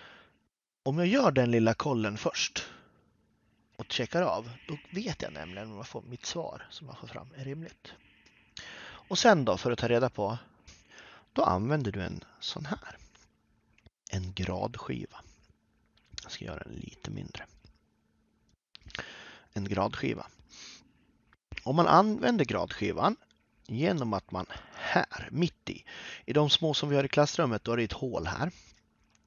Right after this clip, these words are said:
Precis här i hålet, där ska man lägga spetsen på vinkeln.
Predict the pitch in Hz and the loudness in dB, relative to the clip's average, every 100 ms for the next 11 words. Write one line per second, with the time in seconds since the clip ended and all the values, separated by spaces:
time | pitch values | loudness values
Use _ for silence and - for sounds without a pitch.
0 | - - 139 147 - 127 120 - - 95 | -8 -4 -2 0 4 4 4 2 -2 -4
1 | 92 104 208 - - - - - - 87 | -2 -2 -4 -6 -20 -18 -18 -14 -4 -2
2 | - 123 101 98 101 - - - - - | 0 0 2 2 0 -2 -2 0 -2 -4
3 | - - - - - - - _ _ _ | -6 -6 -8 -8 -10 -18 -20 _ _ _
4 | - 50 - _ _ _ 135 139 101 107 | -14 -12 -12 _ _ _ -20 -14 -12 -10
5 | - | -12